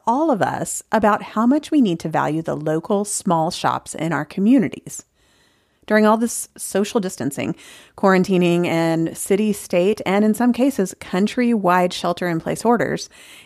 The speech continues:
it's these small businesses that are hurting and are living with a giant question mark about their future, quite possibly, like many of us, with our own family's economic securities. It only takes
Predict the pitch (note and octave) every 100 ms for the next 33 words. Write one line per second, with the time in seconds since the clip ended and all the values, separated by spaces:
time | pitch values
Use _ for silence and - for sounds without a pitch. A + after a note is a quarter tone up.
0 | _ A#3+ - B3 A#3 - A3 B3+ G#3+ A#3
1 | A3+ F3 - D3+ D#3 D#3+ D#3+ - - A#3+
2 | C4 C3 - - _ - - _ - G3+
3 | G#3 G3+ G#3+ F#3 G#3 F#3+ A#3 A#3+ F#3 F3+
4 | F3 E3 F#3 G#3+ - D#3 B3 - D3 B2+
5 | - - E3+ F3 F#3 - A3+ B3 - C#3
6 | - - B3+ C4 - D#4+ - F#3 F3 E3+
7 | F3 - F#3 G3 D#4 D3+ A#2+ A#2+ D3 -
8 | F#3+ G3 F#3+ F3+ B3 A#3+ D#3+ D#3+ D#3 D#3+
9 | E3+ D#3 D3 B2+ G3 B3+ B3+ G2 - -
10 | _ _ _ _ _ _ _ _ A3+ C4
11 | G#4 G#4+ - A3 A3